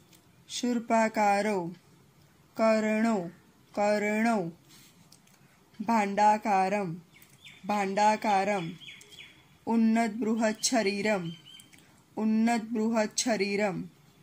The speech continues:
પુચ્છમ, પુચ્છમ. પર્વત સદશે,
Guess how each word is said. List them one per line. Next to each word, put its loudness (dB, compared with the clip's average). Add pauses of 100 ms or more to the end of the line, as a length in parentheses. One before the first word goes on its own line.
(420)
પુચ્છમ, -2 (880)
પુચ્છમ. -2 (1200)
પર્વત 0
સદશે, -2